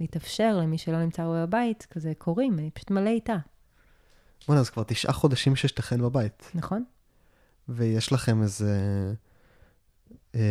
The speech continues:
Speaker 2: חרטה, או... רצון לצאת, או לעשות, או לעבוד, או, לא יודע, להגשים כל הרצונות האלה של אנשים ש-
Speaker 1: כן, יש לנו רצון כזה, לפעמים יש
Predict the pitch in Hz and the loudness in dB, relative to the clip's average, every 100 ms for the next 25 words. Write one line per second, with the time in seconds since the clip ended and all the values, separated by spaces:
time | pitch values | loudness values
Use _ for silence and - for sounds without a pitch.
0 | 101 98 98 98 92 95 - - 110 101 | 4 4 2 2 -2 -6 -8 -2 0 2
1 | - 120 196 - - 107 104 101 101 101 | 2 2 2 -2 -4 2 4 6 4 2
2 | 120 - - - - _ - 110 - - | -2 -12 -20 -20 -20 _ -2 0 2 6
3 | 117 117 117 107 95 - 127 180 - - | 6 6 4 2 -2 0 2 2 -2 -16
4 | - - 107 101 98 98 95 95 - 127 | -14 -6 -4 -2 -2 -4 -4 -6 -2 0
5 | 170 - - 92 95 95 92 98 120 165 | 0 -4 -6 -4 -2 -2 -4 -2 2 4
6 | 139 120 101 95 95 98 104 117 98 98 | 4 2 2 0 -2 -2 -2 0 0 -2
7 | 98 98 - 123 156 151 123 - _ - | -2 -4 -2 2 4 2 -2 -6 _ -20
8 | - _ - _ - 117 120 113 - 107 | -20 _ -20 _ -6 0 2 2 0 2
9 | 110 - 131 123 120 107 110 - 117 120 | 2 4 4 2 2 0 0 0 -2 -2
10 | - 120 113 110 110 107 107 - 254 240 | -4 -4 -4 -4 -4 -6 -8 -6 0 2
11 | 185 185 233 240 233 - 214 214 208 220 | 2 0 0 0 0 -2 0 0 0 -2
12 | 190 185 175 165 160 156 - 165 - 185 | 0 2 2 2 2 -2 -4 -6 0 0
13 | 180 - | 0 -2